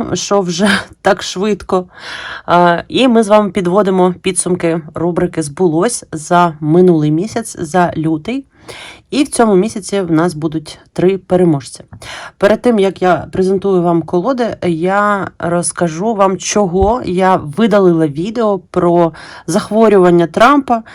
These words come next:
та про те, як, е, там, пройде зустріч з Зеленським. Оскільки карти Таро — це такий інструмент, який, е, показує, як буде далі.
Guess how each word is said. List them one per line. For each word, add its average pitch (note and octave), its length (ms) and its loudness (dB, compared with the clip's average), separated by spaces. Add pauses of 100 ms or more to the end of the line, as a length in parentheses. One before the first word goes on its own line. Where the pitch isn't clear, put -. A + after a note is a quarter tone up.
(240)
та F#3+ 120 4
про F3+ 200 2
те, A#3 340 0
як, F#3 400 0
е, E3 440 -2
там, D#3 300 -10
пройде F#3+ 360 2
зустріч E3 640 -4
з D3+ 280 -2
Зеленським. D3 540 -4
Оскільки A#3 400 -6
карти G#3+ 320 0
Таро — G#3 340 0 (440)
це - 120 -16
такий G#3 300 -2
інструмент, F#3+ 560 0
який, E3 380 -2 (360)
е, E3 260 -6
показує, A3 560 2
як F#3 220 0
буде F#3 280 0
далі. F3 320 2